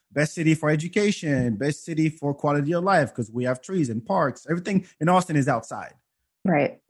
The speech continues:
Speaker 1: If it rains, people will just drink and go to bars. But if it's
Speaker 2: Mm-hmm.
Speaker 1: outside, you get to drink outside. That's it. So it's, uh, and so it was only a matter of time before this happened, but people come here and expect,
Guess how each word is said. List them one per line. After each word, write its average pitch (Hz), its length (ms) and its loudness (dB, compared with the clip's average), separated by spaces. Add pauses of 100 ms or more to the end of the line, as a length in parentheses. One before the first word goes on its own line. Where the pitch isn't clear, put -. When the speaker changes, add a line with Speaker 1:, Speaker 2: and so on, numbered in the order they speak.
(100)
Speaker 1:
If 156 140 2
it 202 100 6
rains, 170 320 6
people 160 440 0
will 147 40 2
just 127 180 -8 (760)
drink 143 320 2
and 120 100 0
go 127 80 2
to 120 60 2
bars. 107 480 -4 (240)
But 208 80 8
if 180 80 8
it's 170 80 4
Speaker 2:
Mm-hmm. 180 80 0
Speaker 1:
outside, 165 460 4 (120)
you - 60 -20
get 143 80 -4
to 143 80 -2
drink 131 160 -2
outside. 107 320 -8 (960)
That's 147 140 -2
it. 165 240 -12
So 151 400 0 (400)
it's, 160 280 2
uh, 139 520 4 (880)
and 160 100 2
so 185 100 0
it 180 40 6
was 170 140 6
only 208 160 4
a - 20 2
matter 175 220 4
of 147 80 0
time 170 300 2
before 143 260 0
this 127 260 -4
happened, 165 440 0
but 131 180 -2
people 170 260 0
come 147 260 -2
here 175 220 0
and 139 180 0
expect, - 600 -2